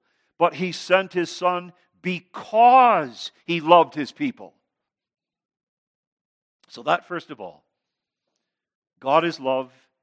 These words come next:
In love, he sent his son. The other attribute is God's perfect righteousness.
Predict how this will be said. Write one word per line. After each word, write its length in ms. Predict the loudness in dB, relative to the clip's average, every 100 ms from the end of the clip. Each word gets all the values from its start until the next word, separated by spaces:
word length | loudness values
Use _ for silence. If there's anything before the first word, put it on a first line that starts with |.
| -20
In 200 | -20 -10
love, 420 | 0 2 0 -6 _ _ _ _ _
he 100 | -20
sent 340 | -18 -14 -14 -14
his 140 | -20
son. 320 | -16 -14 -14 _ _ _ _ _ _ _ _ _ _ _ _ _ _ _ _ _ _ _ _
The 80 | -2
other 200 | -2 0
attribute 500 | -2 -4 -8 -10 -10
is 100 | -8
God's 300 | -4 -4 -6
perfect 380 | -12 -10 -10 -4
righteousness. 840 | -2 -2 -10 -18 -20 -20 -20